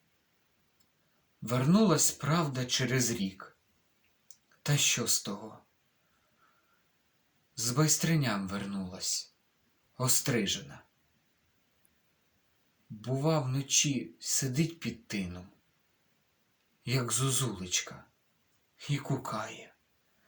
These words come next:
Або кричить, або тихесенько співає,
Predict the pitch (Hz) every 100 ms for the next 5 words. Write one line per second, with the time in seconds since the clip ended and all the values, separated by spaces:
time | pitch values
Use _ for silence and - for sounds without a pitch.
0 | _ _ _ _ _ _ - 127 120 151
1 | - 110 107 - - 151 147 143 - -
2 | _ _ _ _ _ _ _ _ _ _
3 | - 131 127 196 - 127 - 185 - 156
4 | 139 143 - - 123 120 180 185 165 151